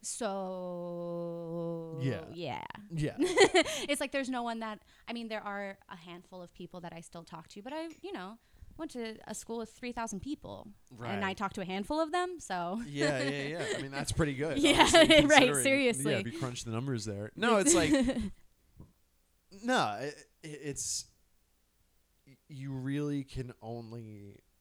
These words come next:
Speaker 2: uh, uh, like, you, especially, like, the more and more I do stand-up, it's
Speaker 1: Mm-hmm.
Speaker 2: like, it's not about, like,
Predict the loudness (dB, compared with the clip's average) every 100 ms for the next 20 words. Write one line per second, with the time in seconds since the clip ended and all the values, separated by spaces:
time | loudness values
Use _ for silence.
0 | _ _ _ _ _ _ _ _ _ _
1 | _ _ _ _ -12 -10 -14 -14 -14 -12
2 | -12 -14 -16 -18 -14 -12 -8 -8 -6 -6
3 | -8 -12 -18 -18 -16 -16 -16 -16 -16 -16
4 | -16 -18 -12 -6 -6 -4 -8 -10 -14 -20
5 | -20 _ _ _ _ _ _ _ _ _
6 | _ -20 -14 -12 -8 -6 -6 -4 -4 -4
7 | -6 -12 _ _ _ _ _ _ -12 -12